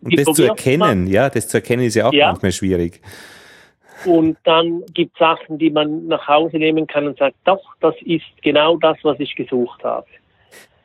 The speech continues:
Speaker 2: Und so lernt man am meisten.
Speaker 1: Ja.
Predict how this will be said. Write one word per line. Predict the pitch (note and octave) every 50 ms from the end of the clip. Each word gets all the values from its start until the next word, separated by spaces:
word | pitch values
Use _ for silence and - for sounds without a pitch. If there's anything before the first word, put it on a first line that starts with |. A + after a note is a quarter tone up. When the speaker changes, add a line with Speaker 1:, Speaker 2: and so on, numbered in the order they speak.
| _ _ _ -
Speaker 2:
Und | - D#3 C#3+ - -
so | E3 E3 E3 E3 - - - - -
lernt | F3+ D#3 D3+ D#3+ E3 D#3+ -
man | D#3+ D3 C#3
am | C3+ B2+
meisten. | B2 A#2 A#2 A#2 A#2+ A#2 - _ - G2
Speaker 1:
Ja. | G2 F#2 F2 F2+ G2